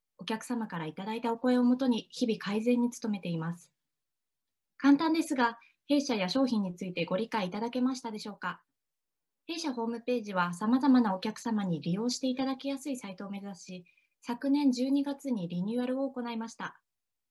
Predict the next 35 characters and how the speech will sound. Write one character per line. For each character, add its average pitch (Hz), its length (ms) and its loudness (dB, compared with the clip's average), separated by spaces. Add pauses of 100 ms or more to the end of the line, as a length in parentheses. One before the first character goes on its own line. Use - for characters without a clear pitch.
さ 277 120 -4
ら 269 120 2
に 220 140 -2
詳 220 240 -4
し 269 200 -4
い 233 40 -4
情 220 180 -6
報 214 220 -8
は 208 260 -6
ぜ 254 100 4
ひ 254 200 -2
ホ - 160 -8
ー - 20 0
ム 220 160 0
ペ 240 120 -2
ー 226 60 -2
ジ 196 120 -6
を 175 40 -2
ご 175 120 -4
覧 175 140 0
い 180 40 -4
た 202 100 -8
だ 208 120 -6
け 254 80 -4
れ 262 100 -2
ば 226 220 -2
幸 170 320 -8
い 165 60 -6
で 175 120 -8
す。 - 220 -18 (2250)
こ 233 80 -8
こ 302 140 -2
か 330 140 -2
ら 320 120 0
は 233 260 0